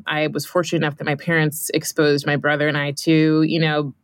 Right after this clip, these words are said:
lots of different things, travel, um, you know, musical instruments, sports. I was in plays. Um, I was kind of always a kid that was doing a lot of different things. Um, and I, you know, I got to, uh,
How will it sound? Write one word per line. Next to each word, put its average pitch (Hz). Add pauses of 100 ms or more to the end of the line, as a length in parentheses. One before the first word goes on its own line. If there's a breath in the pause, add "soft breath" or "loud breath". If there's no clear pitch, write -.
lots 156
of 151
different 180
things, 185
travel, 160
um, 143
you -
know, 143
musical 170
instruments, 160
sports. 160
I 151
was 147
in 156
plays. 160 (480 loud breath)
Um, 147
I 160
was 160
kind 196
of 175
always 165
a 147
kid 160
that 160
was 143
doing 165
a 151
lot 143
of 139
different 143
things. 143 (460 loud breath)
Um, 156 (240)
and 170 (240)
I, 165
you 170
know, 160
I 156
got 170
to, 165 (100)
uh, 139